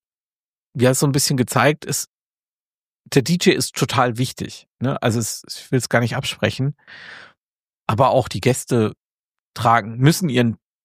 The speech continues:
Teil zu einer guten Party dazu beitragen, oder? Wie siehst du das?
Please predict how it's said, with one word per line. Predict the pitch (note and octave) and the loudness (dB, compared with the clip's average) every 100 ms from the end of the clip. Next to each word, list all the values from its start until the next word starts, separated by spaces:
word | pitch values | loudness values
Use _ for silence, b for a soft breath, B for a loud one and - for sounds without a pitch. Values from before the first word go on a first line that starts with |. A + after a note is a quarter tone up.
| _ | _
Teil | - A#2+ B2+ A#2+ | -2 2 4 2
zu | - B2 | 0 2
einer | G#2 | 2
guten | - A#2+ G#2+ | 0 -4 -4
Party | - G#2+ G#2 A2 | 0 0 0 0
dazu | G2+ - A#2+ G#2 F#2+ _ _ | 0 -2 -2 -4 -4 _ _
beitragen, | G2+ A2 - F2+ F2+ F2+ | 0 0 0 0 0 -2
oder? | E2+ A2 C3 - | 0 2 2 0
Wie | A2 | -4
siehst | - - - | -2 -4 -4
du | |
das? | G2+ B2 - | -4 -6 -8